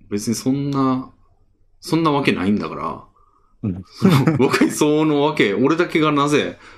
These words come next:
Speaker 1: 若い感性のままいられるんだっていう理由がないから、
Speaker 2: はい。
Speaker 1: あの、まあ、別に、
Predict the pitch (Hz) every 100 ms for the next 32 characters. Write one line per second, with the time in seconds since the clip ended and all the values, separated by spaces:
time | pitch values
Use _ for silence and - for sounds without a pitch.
0 | - 113 123 107 98 - - - 113 104
1 | 104 90 92 95 101 101 98 95 85 82
2 | 92 90 95 95 101 113 120 110 101 104
3 | 50 53 50 - _ _ _ - - 101
4 | 90 82 87 85 82 82 113 113 113 117
5 | 113 104 95 90